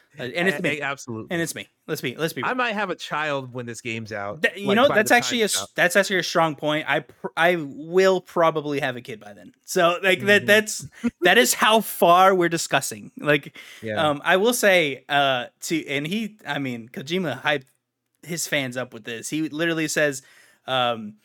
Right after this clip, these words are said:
Speaker 1: "This, this will be the culmination of my thirty years of game experience."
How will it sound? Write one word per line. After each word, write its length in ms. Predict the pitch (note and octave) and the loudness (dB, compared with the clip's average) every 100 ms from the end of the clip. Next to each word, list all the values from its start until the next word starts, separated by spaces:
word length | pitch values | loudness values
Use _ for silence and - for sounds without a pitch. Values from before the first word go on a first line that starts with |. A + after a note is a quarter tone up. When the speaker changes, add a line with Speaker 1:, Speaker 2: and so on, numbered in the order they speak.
| _ _ - | _ _ -6
Speaker 1:
"This, 360 | D3 F#3 - - | 0 0 0 -4
this 400 | E3 F#3+ F#3+ - | 0 2 2 -4
will 200 | E3+ E3+ | -2 -2
be 180 | E3+ F3 | -2 -6
the 200 | E3 D3+ | -8 -10
culmination 960 | - - F#3+ F#3+ G3+ F#3+ F3 G3 - G3 | -10 -2 0 2 0 -2 -4 -4 -4 -4
of 220 | F3 D3+ | -2 -2
my 180 | D3+ C#3 | 0 0
thirty 580 | C#3 - - D#3 F3 F3+ | -2 -6 0 2 2 0
years 1080 | G3 G3 E3+ C#3 C#3+ C#3 E3 E3+ G3+ G3 F3+ | -4 -6 -10 -14 -14 -12 -8 -8 -8 -10 -8
of 320 | C3+ C#3+ C#3+ | -4 -4 -4
game 360 | C#3 C3+ D#3 E3 | -4 -2 -2 -6
experience." 1120 | C#3+ C#3+ - D#3 D3 C3+ A#2 G#2+ C#3+ D#3 - | -8 -8 -10 -6 -2 -2 -4 -10 -10 -10 -10